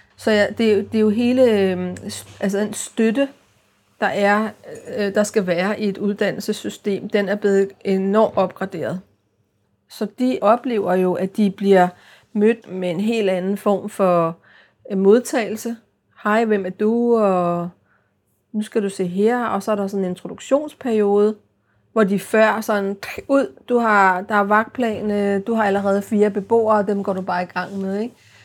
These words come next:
Nu er der sådan en, en meget mere blød landing.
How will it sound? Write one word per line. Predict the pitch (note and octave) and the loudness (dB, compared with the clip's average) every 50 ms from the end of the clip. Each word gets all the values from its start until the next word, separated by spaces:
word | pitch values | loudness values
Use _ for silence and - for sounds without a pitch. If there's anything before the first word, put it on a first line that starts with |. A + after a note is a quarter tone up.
| _ _ _ | _ _ _
Nu | A#3+ | -2
er | A3 | 0
der | G#3+ A3 A3+ | 0 0 -2
sådan | - - A3+ A3 G#3+ G#3 | -2 -2 0 2 2 2
en, | G3+ F#3+ | 0 -2
en | - G3+ F#3+ F#3+ | -2 -2 0 0
meget | F#3+ F#3 F#3+ G3+ G#3+ A3+ | 2 2 2 2 2 2
mere | A3 G#3 G3 F#3+ F#3+ G3 G3+ G#3 G3 - | 4 4 4 4 4 2 -2 -6 -8 -2
blød | - G3+ G3+ G#3 - | 4 4 4 4 4
landing. | G3 F3+ F3 E3 E3+ F3 F3+ F#3+ F#3+ F#3+ | 0 -2 -2 -2 -2 -4 -4 -6 -6 -10